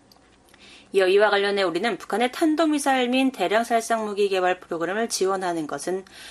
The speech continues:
관련 유엔 안보리 결의에 따라 금지돼 있다는 점을 지적한다고 덧붙였습니다. 타이완도 북한의 계속되는 미사일 발사를 규탄하며 권위주의에 맞선 우방국과의 협력 의지를 재확인했습니다.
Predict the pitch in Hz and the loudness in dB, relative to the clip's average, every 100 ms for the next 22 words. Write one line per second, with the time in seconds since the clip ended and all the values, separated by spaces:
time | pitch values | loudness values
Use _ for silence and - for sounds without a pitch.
0 | - - 190 226 220 226 185 165 214 262 | -10 -4 0 2 2 2 2 0 0 0
1 | 254 233 226 226 214 214 214 254 254 220 | 0 2 2 2 2 2 2 2 -2 -4
2 | 220 233 233 233 214 208 190 190 175 151 | -4 -4 0 0 0 -2 -4 -4 -6 -6
3 | 160 196 - 185 185 - 165 151 139 127 | -4 -6 -8 -6 -6 -4 -6 -8 -14 -18
4 | - 147 - - - 131 - 117 - - | -10 -10 -10 -14 -12 -12 -10 -12 -12 -20
5 | _ - - - - - - - 262 269 | _ -20 -20 -20 -20 -20 -10 0 2 4
6 | 262 247 254 233 247 269 285 226 269 - | 2 2 0 0 2 2 2 -2 -4 0
7 | 262 262 254 220 214 240 233 220 214 226 | 2 4 2 0 2 2 4 2 2 0
8 | 202 196 185 180 - 170 143 196 147 123 | 2 0 -2 -6 -4 -4 -2 0 0 -2
9 | - 185 185 233 254 - 247 240 226 220 | -4 0 2 2 0 0 2 4 4 2
10 | 208 233 233 190 190 208 202 196 - 175 | 0 0 0 0 0 0 -2 -6 0 0
11 | 208 240 269 254 254 233 156 143 143 170 | 0 -2 0 2 2 0 -6 -6 -8 -6
12 | 185 - 165 160 143 - - - - 120 | -6 -4 -4 -4 -8 -14 -14 -12 -8 -8